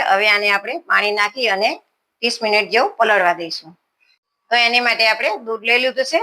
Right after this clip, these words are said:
દૂધ આપણે ફૂલ ફેટ લીધું છે અને તપેલી ધોઈ અને એની અંદર બે ચમચી જેટલું મેં પાણી રાખ્યું હતું, એટલે દૂધ તળિયે ચોટે નહીં.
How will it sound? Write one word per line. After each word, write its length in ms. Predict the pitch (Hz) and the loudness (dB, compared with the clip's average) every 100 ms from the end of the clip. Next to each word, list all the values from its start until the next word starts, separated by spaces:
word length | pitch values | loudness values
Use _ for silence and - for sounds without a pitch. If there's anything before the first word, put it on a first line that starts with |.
| 302 | -2
દૂધ 160 | 214 214 | 0 2
આપણે 200 | 214 247 - - - | 2 0 -2 -6 -4
ફૂલ 160 | 240 247 | -2 2
ફેટ 160 | 262 262 | 0 2
લીધું 220 | 262 269 269 | 2 2 0
છે 100 | 311 453 - _ - | 0 -2 -8 _ -4
અને 140 | 214 214 | 0 0
તપેલી 400 | 214 220 226 226 214 | 0 0 0 0 2
ધોઈ 200 | 269 285 | 2 2
અને 120 | 226 220 | 2 0
એની 180 | 214 220 | 2 -2
અંદર 180 | 214 285 339 | 0 -4 -2
બે 80 | 220 208 | -4 -4
ચમચી 280 | 202 220 214 | -10 -10 -6
જેટલું 240 | 214 214 220 | -6 -4 -4
મેં 80 | 208 | 2
પાણી 220 | 202 233 233 | 2 4 2
રાખ્યું 280 | 233 262 262 | 0 -2 -4
હતું, 180 | 330 427 196 | -4 -8 -6
એટલે 180 | 185 190 | -4 -4
દૂધ 180 | 240 277 - _ _ 226 | -4 -8 -14 _ _ -2
તળિયે 300 | 220 226 233 | 2 0 2
ચોટે 240 | 226 247 269 | 2 2 2
નહીં. 140 | 339 | 0